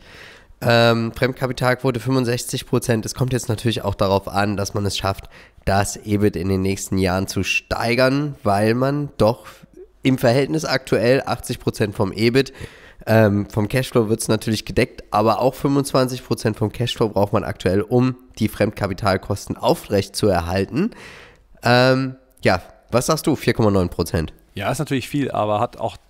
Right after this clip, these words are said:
Speaker 2: auf jeden Fall was damit zu tun, dass man eben durch die Krise kommen musste und sich da finanzieren musste. Und das hat man
Speaker 1: Ja.
Speaker 2: sicherlich, äh, bei den Banken auch genutzt, um ein bisschen, paar Zinsen rauszuholen. Und das muss man eben bezahlen, wenn man liquide bleiben möchte. Und deswegen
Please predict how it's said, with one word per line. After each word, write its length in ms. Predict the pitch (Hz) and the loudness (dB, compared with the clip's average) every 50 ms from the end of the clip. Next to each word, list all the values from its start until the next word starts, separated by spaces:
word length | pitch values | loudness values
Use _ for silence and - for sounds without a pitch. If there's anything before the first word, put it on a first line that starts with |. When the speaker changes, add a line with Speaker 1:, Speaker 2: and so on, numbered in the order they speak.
| _ _ | _ _
Speaker 2:
auf 140 | - - - | -12 -6 -4
jeden 140 | 127 120 117 | -4 -4 -4
Fall 160 | - 113 104 | -4 -4 -2
was 120 | 117 117 - | -4 -4 -4
damit 240 | - 110 123 127 | -4 -6 -6 -6
zu 80 | - - | -6 -8
tun, 240 | - - 123 127 127 | -6 -4 -4 -2 -2
dass 200 | 123 123 - - | -2 -4 -4 -4
man 140 | 120 113 - | -6 -6 -4
eben 260 | 98 107 107 113 104 | -4 -6 -6 -4 -4
durch 180 | 110 110 104 | -4 -4 -4
die 100 | - - | -6 -10
Krise 300 | 98 - - 123 113 117 | -8 -6 -4 -4 -4 -4
kommen 320 | 107 - 117 113 117 107 104 | -6 -6 -6 -6 -6 -6 -6
musste 280 | 107 110 - - - | -6 -6 -6 -6 -8
und 80 | 110 101 | -8 -6
sich 140 | 104 104 - | -8 -6 -6
da 100 | 117 107 | -6 -6
finanzieren 460 | - 117 107 104 101 - - 123 113 | -6 -6 -6 -8 -6 -4 -4 -4 -4
musste. 340 | 107 101 101 - - 110 101 | -4 -8 -8 -6 -6 -6 -6
Und 140 | 95 98 - | -6 -4 -4
das 180 | - - - - - - - - - - | -4 -6 -6 -14 -18 -20 -20 -20 -10 -6
hat 180 | - 110 - - | -6 -6 -2 0
man 100 | 92 95 | 0 0
Speaker 1:
Ja. 40 | 90 | 2
Speaker 2:
sicherlich, 540 | 101 107 - 107 95 98 101 - - - - | 0 -2 -4 -4 -4 -4 -4 -6 -8 -8 -6
äh, 260 | 104 101 98 98 98 | -4 -4 -2 -2 -4
bei 100 | 98 101 | -4 -4
den 140 | 98 95 92 | -6 -6 -4
Banken 300 | - 101 107 107 113 104 | -6 -6 -6 -6 -8 -6
auch 160 | 98 98 - | -6 -6 -6
genutzt, 380 | - 104 98 104 - - - - | -6 -8 -6 -8 -8 -10 -14 -14
um 160 | 92 95 95 | -12 -10 -10
ein 120 | 92 95 90 | -10 -10 -10
bisschen, 480 | - 95 90 - - - 90 87 90 - - - - - - - - - _ _ _ _ - | -10 -10 -8 -8 -10 -10 -10 -12 -14 -14 -18 -20 -20 -20 -20 -20 -20 -20 _ _ _ _ -8
paar 180 | - 107 101 | -6 -6 -4
Zinsen 380 | - - - 120 117 - 117 107 | -4 -4 -6 -6 -6 -6 -6 -2
rauszuholen. 720 | 101 101 117 135 123 - - - 104 90 95 98 95 90 | 0 2 2 0 0 -4 -8 -8 -6 -4 -4 -4 -4 -6
Und 120 | 85 90 98 | -8 -10 -10
das 140 | 95 - | -10 -6
muss 180 | - 135 139 - | -4 -4 -4 -4
man 100 | 127 110 | -4 -4
eben 200 | 98 117 110 104 | -4 -4 -4 -4
bezahlen, 360 | 104 92 - - 110 110 110 | -6 -6 -4 -4 -4 -4 -4
wenn 100 | 101 98 | -6 -8
man 120 | 107 104 95 | -6 -6 -8
liquide 320 | 98 101 - 110 101 95 | -8 -8 -8 -8 -8 -6
bleiben 320 | 85 98 95 95 95 95 | -4 -2 -2 -2 -2 -4
möchte. 280 | 95 110 117 - - 107 | -6 -6 -6 -4 -6 -6
Und 100 | 98 87 | -6 -6
deswegen 420 | 95 - - - 92 92 98 92 | -10 -8 -8 -6 -6 -6 -6 -8